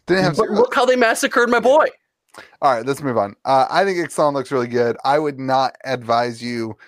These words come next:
Speaker 1: to buy collector boxes at two hundred and thirty, two hundred and forty dollars to hold sealed. I think right now, if you want to open the product, two twenty-five, great price point. Uh,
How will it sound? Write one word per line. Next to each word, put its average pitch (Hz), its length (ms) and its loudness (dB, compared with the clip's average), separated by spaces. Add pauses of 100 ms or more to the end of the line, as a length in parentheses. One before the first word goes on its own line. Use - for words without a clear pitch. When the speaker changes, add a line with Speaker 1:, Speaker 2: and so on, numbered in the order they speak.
(220)
Speaker 1:
to 127 160 -4
buy 120 680 -2 (140)
collector 117 520 -2
boxes 110 840 -4 (160)
at 110 280 -2 (440)
two 143 220 -2
hundred 127 280 -2
and 117 220 -8
thirty, 123 340 0
two 127 120 -8
hundred 120 180 -4
and 107 80 -6
forty 120 260 -4
dollars 113 400 0
to 117 120 -4
hold 117 420 -4
sealed. 107 480 -4
I 123 100 0
think 139 220 -10
right 123 300 -2
now, 127 480 -2 (240)
if 139 180 -6
you 139 100 -2
want 120 320 0
to 143 120 0
open 120 320 -6
the 151 80 -6
product, 185 500 -2 (320)
two 175 160 -4
twenty-five, 143 720 0 (240)
great 127 340 -2
price 151 300 -4
point. 185 300 -2 (480)
Uh, 127 380 2